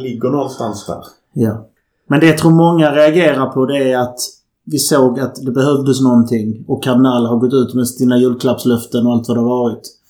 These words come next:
Speaker 2: Då förväntade man sig nästan att han skulle punga upp i alla fall kanske tjugo, trettio miljoner euro.
Speaker 1: Ja,
Speaker 2: Just
Speaker 1: och
Speaker 2: för
Speaker 1: jag
Speaker 2: att kunna
Speaker 1: tror
Speaker 2: få
Speaker 1: att han hade
Speaker 2: någonting.
Speaker 1: gjort om det hade varit rätt spelare på rätt tillfälle.
Speaker 2: Ja. Kanske.
Speaker 1: Men jag tror inte att...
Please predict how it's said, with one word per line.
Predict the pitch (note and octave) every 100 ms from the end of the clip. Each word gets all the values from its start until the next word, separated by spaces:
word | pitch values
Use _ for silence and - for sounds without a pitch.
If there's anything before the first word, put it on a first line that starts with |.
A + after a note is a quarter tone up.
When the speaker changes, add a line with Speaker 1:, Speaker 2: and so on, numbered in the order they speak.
| _ _ _ _ _
Speaker 2:
Då | B2+ A#2+
förväntade | - C#3+ A2+ G#2+ A#2+
man | C3
sig | C#3
nästan | C#3 B2+
att |
han | A#2+
skulle | - A2+
punga | - B2 B2
upp | A#2 A#2
i | B2
alla | B2
fall | A#2+ C3+
kanske | B2 A#2+
tjugo, | A2 B2+ A#2
trettio | A#2 B2+ A2 B2 A2+ A2+ _ _ _ _ _ -
miljoner | C3 C#3 C#3
euro. | C#3+ B2 A#2+
Speaker 1:
Ja, | C3+
Speaker 2:
Just | E3+ -
Speaker 1:
och |
Speaker 2:
för | G#3
Speaker 1:
jag |
Speaker 2:
att | C#3+
kunna | C3
Speaker 1:
tror | G3
Speaker 2:
få |
Speaker 1:
att | C#3
han | F3+
hade | F#3
Speaker 2:
någonting. | G3+ E3
Speaker 1:
gjort |
om | F3
det | E3
hade | E3 E3
varit | - - -
rätt | E3+ -
spelare | - E3 C#3+
på | D3+ D3+
rätt | D3+ - _
tillfälle. | E3+ E3+ - - -
Speaker 2:
Ja. | C3 G2+ A#2+ - _ -
Kanske. | - D3+ D3+
Speaker 1:
Men | D#3+
jag | D3+ -
tror | G3+ D#3+ E3+
inte | E3+ D#3 C3
att... | C#3+